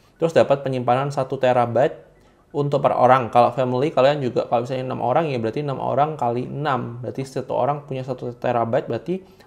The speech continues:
ada enam terabyte untuk penyimpanannya. Terus kemudian kalian dapat Word, Excel, PowerPoint. Terus kemudian kalian dapat Outlook.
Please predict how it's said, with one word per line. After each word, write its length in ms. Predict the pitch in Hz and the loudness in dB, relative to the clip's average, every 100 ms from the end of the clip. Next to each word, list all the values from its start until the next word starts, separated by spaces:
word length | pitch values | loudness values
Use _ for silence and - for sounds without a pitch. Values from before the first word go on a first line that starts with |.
| - | -2
ada 160 | 127 135 | 0 2
enam 240 | 143 139 | 0 -2
terabyte 560 | 131 120 117 113 117 131 | 0 0 2 2 0 -4
untuk 480 | 123 117 151 147 | -10 -6 -6 -6
penyimpanannya. 720 | 123 120 117 113 113 127 110 107 - _ _ - | -6 -6 -6 -6 -4 -6 -6 -10 -20 _ _ -8
Terus 240 | 147 147 | -6 -4
kemudian 320 | 131 120 139 | -4 -2 -2
kalian 240 | 143 127 123 | 2 2 0
dapat 160 | - - | -4 -2
Word, 160 | 117 117 | -2 -2
Excel, 320 | - 127 123 | -4 -4 -2
PowerPoint. 720 | 120 117 120 113 117 185 226 - _ _ - _ - | -2 -2 -4 -4 -2 -4 -8 -16 _ _ -20 _ -6
Terus 160 | 143 | -6
kemudian 400 | 143 131 123 160 | -4 -4 0 2
kalian 240 | 160 135 143 | 2 2 2
dapat 240 | 143 127 | -2 -2
Outlook. 560 | 135 127 127 120 - | -2 -2 -2 -2 -6